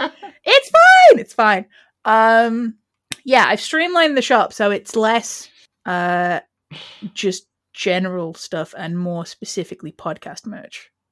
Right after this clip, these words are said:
because I don't stream anymore, so <laughs> I don't need merch. It's fine. Um, although I'm keeping some of the stuff 'cause I wanna buy it,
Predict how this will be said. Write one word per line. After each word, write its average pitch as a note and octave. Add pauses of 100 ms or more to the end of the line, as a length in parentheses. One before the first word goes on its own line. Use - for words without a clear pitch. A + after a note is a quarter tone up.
(120)
because D#3
I -
don't F#3
stream E3+
anymore, D3+
so - (400)
<laughs> -
I F#3
don't F#3+
need F#3
merch. F3 (160)
It's F#3
fine. D#3 (680)
Um, F#3
although G#3
I'm G#3
keeping G#3+
some G#3
of F#3+
the F#3
stuff F#3
'cause F3+
I D#3+
wanna C#3
buy -
it, -